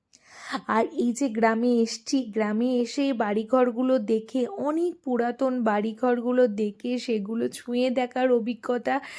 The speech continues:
সামনে হচ্ছে তোমার ফটো তোলার অভিজ্ঞতাগুলো পেয়ে মন একদম ভালো হয়ে যাচ্ছিল। তাই বেশ পরিমাণ ফটো, ভিডিও আমরা এগুলাতে বানাতেছিলাম।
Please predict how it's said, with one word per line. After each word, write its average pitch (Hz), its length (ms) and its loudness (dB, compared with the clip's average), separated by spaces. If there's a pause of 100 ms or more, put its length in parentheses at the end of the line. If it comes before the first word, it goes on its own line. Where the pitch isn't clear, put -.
(220)
সামনে 277 520 2
হচ্ছে 285 360 -2
তোমার 294 340 0
ফটো 226 260 -2
তোলার 285 320 4
অভিজ্ঞতাগুলো 277 920 2
পেয়ে 262 400 -4 (360)
মন 320 300 2
একদম 302 380 2
ভালো 233 320 2
হয়ে 233 160 6
যাচ্ছিল। 214 400 -4
তাই 311 440 -2
বেশ 302 560 2
পরিমাণ 254 640 -4
ফটো, 247 480 0
ভিডিও 240 600 0 (320)
আমরা 226 260 2
এগুলাতে 226 540 0
বানাতেছিলাম। 214 760 -2